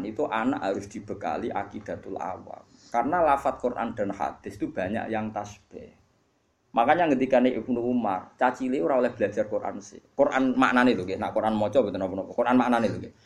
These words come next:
Cara mazhabe Ibnu Umar dan para sahabat. Cacile kok aja oleh diulang maknane Quran sih. Kon ngaji ahwalal ulama dulu. Karena lewat ngaji ahwalal ulama,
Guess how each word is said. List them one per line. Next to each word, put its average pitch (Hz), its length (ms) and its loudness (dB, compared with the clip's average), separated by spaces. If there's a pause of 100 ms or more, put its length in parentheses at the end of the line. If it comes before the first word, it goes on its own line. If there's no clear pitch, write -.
(380)
Cara 135 180 8
mazhabe 120 460 6
Ibnu 120 180 0
Umar 127 240 4
dan 110 160 -2
para 107 240 6
sahabat. 98 560 -2 (1120)
Cacile 131 480 4
kok 160 160 4
aja 127 100 -2
oleh 113 220 4
diulang 107 320 0
maknane 95 320 -4
Quran 90 340 -8
sih. - 220 -20 (180)
Kon 131 220 2
ngaji 95 420 -6
ahwalal 107 540 0
ulama 95 400 -4
dulu. - 320 -20 (880)
Karena 123 240 4
lewat 151 320 8
ngaji 127 320 2
ahwalal 117 400 6
ulama, 104 560 -2